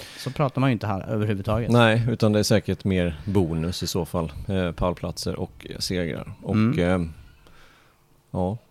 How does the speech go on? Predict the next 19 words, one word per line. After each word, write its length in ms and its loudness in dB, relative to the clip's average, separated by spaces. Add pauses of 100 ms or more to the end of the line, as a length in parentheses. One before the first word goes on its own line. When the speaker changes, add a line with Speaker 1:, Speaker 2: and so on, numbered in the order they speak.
Speaker 2:
Aleix 320 0
Espargaro 420 0
kanske 280 -6
blev 200 -2
av 120 2
med 120 0
någon 240 -2 (800)
Ferrari. 440 2 (540)
Speaker 1:
<laughs> 180 2
Ja, 420 2
istället, 600 0
ja. 80 0 (680)
Ska 140 0
vi 40 8
hoppa 240 6
över 140 6
på 60 4
honom, 260 4
eller? 300 0